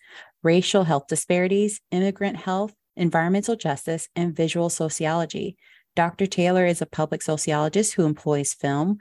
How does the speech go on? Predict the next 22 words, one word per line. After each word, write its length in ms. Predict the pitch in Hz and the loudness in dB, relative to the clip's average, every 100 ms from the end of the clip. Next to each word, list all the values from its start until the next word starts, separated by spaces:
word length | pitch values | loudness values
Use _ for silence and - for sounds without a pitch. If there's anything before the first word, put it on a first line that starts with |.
| - _ _ | -8 _ _
visual 320 | 165 147 156 147 | 0 2 2 2
media, 420 | 151 147 185 202 | 2 2 4 4
and 120 | 160 | 0
storytelling 720 | 151 233 320 262 151 143 143 151 _ _ | -4 0 0 0 -2 -4 -6 -10 _ _
to 120 | - 170 | 0 2
engage 340 | 160 160 160 | 4 0 0
the 100 | 160 | -2
broader 320 | 151 160 208 | 2 2 2
community 480 | 220 208 180 175 180 | 0 0 0 0 -2
in 80 | 170 | -4
conversations 840 | - 151 160 - 135 151 156 156 151 | -4 -6 -6 -4 -2 0 -2 0 -2
around 340 | 143 143 143 | -2 -2 -2
racism 540 | 139 165 202 226 226 - | -2 0 0 0 0 0
and 160 | 156 | -4
social 560 | - 156 156 - 175 - | -4 -6 -4 0 0 0
and 160 | 151 147 | -2 -2
environmental 600 | 143 139 143 147 - - | -2 -2 -2 -2 -4 -4
justice. 600 | - 143 - - - - _ - _ | -4 -4 -8 -10 -10 -12 _ -20 _
He 180 | - 202 | 0 2
is 140 | 208 208 | 4 2
the 120 | 185 | 2
writer, 520 | 143 139 143 190 | 2 0 2 2